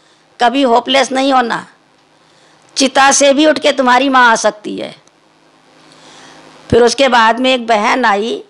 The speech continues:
उसका मम्मा से बहुत प्यार था, मुझे नाम भी याद है, तो वो वहीं gate से जैसे होता ना, रोना शुरू कर दिया। तो बाबा ने उसको जाके बहुत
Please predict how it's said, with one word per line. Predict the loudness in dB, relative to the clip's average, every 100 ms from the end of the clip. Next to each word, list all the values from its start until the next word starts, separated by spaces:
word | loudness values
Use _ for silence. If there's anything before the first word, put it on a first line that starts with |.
| _ _ _ _ _ _
उसका | -8 -2 0
मम्मा | 2 0 0 0
से | -2
बहुत | -2 0 -2 -2
प्यार | 0 0 -2
था, | -2 -2 -2
मुझे | -4 -4
नाम | -2 -2 -2
भी | -4 -2
याद | 0 -2 -4
है, | -6 -8 -14 _ _ _ _ _ _ _ _
तो | -2
वो | 2 4 4
वहीं | 2 0
gate | 0 0 0
से | -2
जैसे | -2 0
होता | 0 0 0
ना, | 0
रोना | 0 0 -2
शुरू | -4 -4
कर | -4 -6
दिया। | -6 -12 -12 -14 _ _ _ _ _ _ _ -20 -6
तो | 0
बाबा | 2 4 2
ने | 2 0
उसको | -2 -2 0
जाके | 2 0 0 0 -2
बहुत | -2 -2 -2 -6